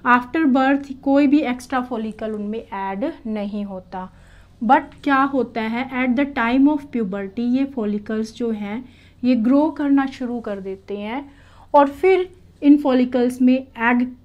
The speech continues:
फॉर्मेशन होता है, एग बनता है और फिर वो रिलीज होता है। तो उस एग के रिलीज होने में हार्मोन रोल प्ले करता है, that is the एलएच।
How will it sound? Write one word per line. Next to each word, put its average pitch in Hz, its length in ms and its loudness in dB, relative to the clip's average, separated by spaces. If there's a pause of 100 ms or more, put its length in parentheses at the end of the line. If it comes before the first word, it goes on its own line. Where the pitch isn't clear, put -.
(220)
फॉर्मेशन 214 600 0
होता 233 280 0
है, 247 400 -4
एग 208 100 -4
बनता 202 400 -6
है 254 200 -4
और 277 200 -2
फिर 285 280 0
वो 339 420 -6
रिलीज 247 560 2
होता 208 260 -12
है। 226 160 -18 (500)
तो 311 80 0
उस 359 260 0
एग 262 460 0
के 311 140 0
रिलीज 269 600 2 (120)
होने 226 320 -2
में 202 360 -4 (960)
हार्मोन 240 560 6
रोल 220 240 6
प्ले 208 280 -2
करता 196 340 -6
है, 220 240 0
that 214 260 0
is 202 140 -6
the 240 120 -2 (140)
एलएच। 202 520 -6